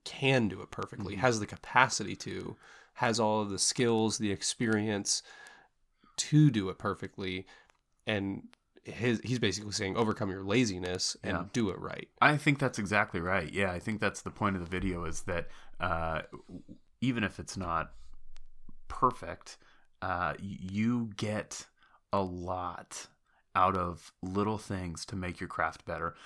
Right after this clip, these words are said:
Speaker 2: And we, you and I are always working. In fact, almost every episode before we start, we talk about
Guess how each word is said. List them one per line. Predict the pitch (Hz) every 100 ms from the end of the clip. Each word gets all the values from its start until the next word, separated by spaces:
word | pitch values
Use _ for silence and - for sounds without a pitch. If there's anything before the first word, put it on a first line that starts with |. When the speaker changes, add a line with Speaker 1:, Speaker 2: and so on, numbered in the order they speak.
| -
Speaker 2:
And | - 110
we, | 107 147 -
you | 113 117
and | 92
I | 110
are | 85
always | - 104 101 87
working. | 87 82 - - 78 - -
In | 98
fact, | 98 87 -
almost | 110 151 117 -
every | 101 95 87
episode | 104 101 87 82
before | 85 - 90
we | 87
start, | - 101 92 87
we | 87
talk | - 110 -
about | 85 85 -